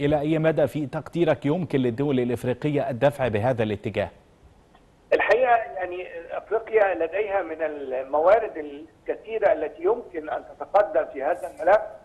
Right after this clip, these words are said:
Speaker 2: آه، عندنا السور الأخضر العظيم اللي بيتعمل دلوقتي علشان يحافظ على المناخ في أفريقيا من خلال، آه، يعني، التشجير وغابات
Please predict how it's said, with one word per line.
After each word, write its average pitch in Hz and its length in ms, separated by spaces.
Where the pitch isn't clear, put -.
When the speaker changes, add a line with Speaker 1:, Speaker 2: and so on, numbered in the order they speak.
Speaker 2:
آه، 156 560
عندنا 185 640
السور 156 720
الأخضر 175 500
العظيم 151 540
اللي 143 120
بيتعمل 180 520
دلوقتي 156 520
علشان 156 520
يحافظ 175 480
على 160 300
المناخ 175 200
في 139 140
أفريقيا 175 540
من 165 220
خلال، 160 400
آه، 139 340
يعني، 143 400
التشجير 165 640
وغابات 147 760